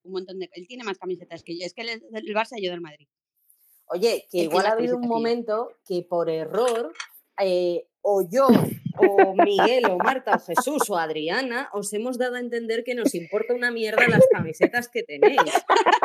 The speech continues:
Speaker 2: Igual lo hemos hecho, pero quiero deciros en nombre de ellos y en mi nombre que no nos importa. <laughs> O sea, pero en absoluto.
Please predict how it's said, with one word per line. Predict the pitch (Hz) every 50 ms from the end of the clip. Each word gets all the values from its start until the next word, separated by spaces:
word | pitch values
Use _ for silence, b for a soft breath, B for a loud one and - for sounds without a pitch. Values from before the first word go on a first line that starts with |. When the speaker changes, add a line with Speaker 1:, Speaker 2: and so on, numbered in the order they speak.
| 349 - - -
Speaker 2:
Igual | 226 214 208 185 185 233 269 311 320 339 320
lo | 302
hemos | 294 277 262 262 240 - -
hecho, | 214 196 202 202 - - 143 131 127 _ _ _ _ _ -
pero | - 196 185 175 170 165 160
quiero | - 196 208 226 269 254 254
deciros | 254 247 - 254 233 220 190 190
en | 185 165 185
nombre | 202 214 240 240 240 240
de | 269 254
ellos | 247 226 202 180 170 -
y | - 214
en | 254 262
mi | 247 214
nombre | 190 196 202 208 208 226 247
que | - 202 180
no | 165 170 185 208
nos | 240 262 254 -
importa. | 214 208 196 185 - 196 214 214 403 - - 190 165 165 -
<laughs> | 277 370 - - _ - -
O | 202 208
sea, | - - - 240 254 214
pero | 175 185 180 180
en | 180 180 180
absoluto. | 190 190 190 - - 165 165 190 254 277 240 185 151 156